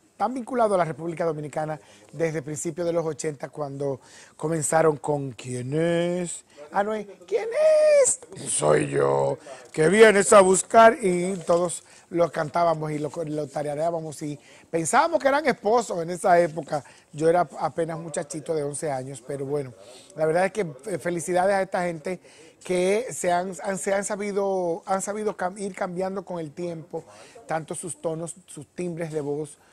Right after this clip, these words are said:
sus tonos vocales, eh, así como su espectáculo. Yo tuve la oportunidad de verlo el año pasado y me encantó.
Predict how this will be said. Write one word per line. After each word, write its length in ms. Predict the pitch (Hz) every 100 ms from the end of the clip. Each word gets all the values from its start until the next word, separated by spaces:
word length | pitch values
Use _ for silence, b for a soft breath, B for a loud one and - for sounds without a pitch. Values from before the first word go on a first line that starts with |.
| b
sus 340 | - 156 143 -
tonos 420 | 156 160 160 -
vocales, 720 | 160 - 160 151 151 - - -
eh, 640 | 151 143 143 139 139 131 b b -
así 300 | 165 135 170
como 280 | 175 151
su 180 | 131 156
espectáculo. 720 | 139 147 - 123 - 123 120 _
Yo 220 | 147 131
tuve 180 | 131 180
la 80 | 202
oportunidad 280 | 190 202 202
de 120 | 190
verlo 260 | 190 185 - B B
el 80 | 170
año 180 | 175 180
pasado 440 | 175 - 180 185 -
y 120 | 175
me 80 | 156
encantó. 560 | 156 156 139 - 131